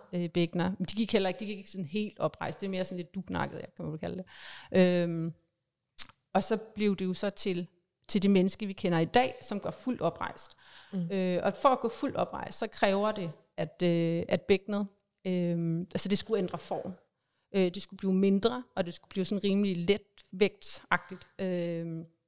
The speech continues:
Speaker 1: og det ændrede jo altså også størrelsen på fødekanalen. Øh, fordi udover at vi rejser os op på to ben, så blev vi også klogere og klogere,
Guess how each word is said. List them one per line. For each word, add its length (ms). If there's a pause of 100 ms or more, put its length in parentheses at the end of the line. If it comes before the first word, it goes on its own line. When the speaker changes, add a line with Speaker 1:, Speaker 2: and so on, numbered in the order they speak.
(500)
Speaker 1:
og 100
det 100
ændrede 280
jo 80
altså 220
også 160
størrelsen 560
på 280 (140)
fødekanalen. 760 (920)
Øh, 600
fordi 460 (360)
udover 380
at 80
vi 80
rejser 300
os 60
op 140
på 80
to 280
ben, 280 (180)
så 140
blev 220
vi 80
også 280 (100)
klogere 320
og 60
klogere, 400